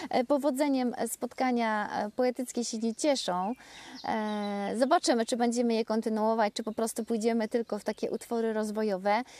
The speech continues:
Dajcie może znać też, e, co jest dla Was najbardziej wartościowe. Mm, i też, y, no, nie bójcie się jakby, nie wiem, tutaj mojej oc-, z mojej strony oceny, że jeżeli ktoś po prostu nie lubuje się jakoś w, e,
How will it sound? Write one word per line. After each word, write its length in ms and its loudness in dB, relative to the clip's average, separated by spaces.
Dajcie 280 6
może 240 4
znać 360 0
też, 520 0
e, 460 -2
co 100 4
jest 140 2
dla 120 4
Was 140 0
najbardziej 400 0
wartościowe. 600 -2
Mm, 580 0
i 80 -2
też, 220 2
y, 180 6
no, 220 2
nie 140 4
bójcie 300 2
się 140 2
jakby, 260 0
nie 140 -2
wiem, 160 -2
tutaj 200 -2
mojej 220 0
oc-, 340 -4
z 40 -6
mojej 300 2
strony 380 2
oceny, 580 0
że 160 -2
jeżeli 320 -2
ktoś 300 -8
po 100 -20
prostu 340 -6
nie 220 2
lubuje 400 2
się 160 -2
jakoś 400 -2
w, 120 -4
e, 200 6